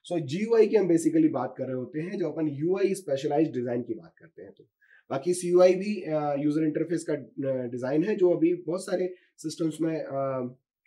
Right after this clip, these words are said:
operate किया जाता है, जहां पर अपन ये, अ, यूआई, अ, का जो effort है, इसकी जो processing, अ, क्योंकि इसमें भी बहुत सारा, है ना, अ, effort लग जाता है, इसको, है ना, अगर अपन overcome करना चाहते हैं, इसको हटाना चाहते हैं, तो फिर सीयूआई की तरफ जा सकते हैं। But जीयूआई is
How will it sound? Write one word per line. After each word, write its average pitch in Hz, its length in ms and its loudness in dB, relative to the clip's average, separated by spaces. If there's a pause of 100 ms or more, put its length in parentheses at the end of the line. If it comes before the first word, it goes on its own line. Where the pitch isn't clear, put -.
operate 165 320 0
किया 180 140 6
जाता 170 180 0
है, 185 60 4
जहां 170 180 2
पर 208 120 -2
अपन 208 200 -2
ये, 214 200 4 (300)
अ, 170 340 0 (160)
यूआई, 185 340 2
अ, 165 520 -2 (100)
का 180 80 2
जो 185 260 2
effort 214 400 2
है, 147 280 -4 (240)
इसकी 202 280 -4
जो 190 360 0
processing, 196 640 -4
अ, 165 240 -2
क्योंकि 202 260 0
इसमें 233 220 4
भी 240 60 0
बहुत 208 220 -2
सारा, 208 180 -2
है 196 100 -2
ना, 190 60 2
अ, 156 520 0
effort 165 220 -2
लग 147 140 0
जाता 127 340 -8
है, 131 160 -12
इसको, 190 260 -4
है 180 80 4
ना, 185 140 2
अगर 180 160 0
अपन 180 200 2
overcome 170 360 -2
करना 151 260 -4
चाहते 143 280 -6
हैं, 147 60 0
इसको 147 180 -4
हटाना 147 280 0
चाहते 127 280 -4
हैं, 120 140 -12 (320)
तो 202 140 0
फिर 208 100 2
सीयूआई 175 360 6
की 165 100 4
तरफ 139 180 -4
जा 120 140 -6
सकते - 260 -8
हैं। 233 80 0
But 190 260 2
जीयूआई 180 500 4
is 226 140 -2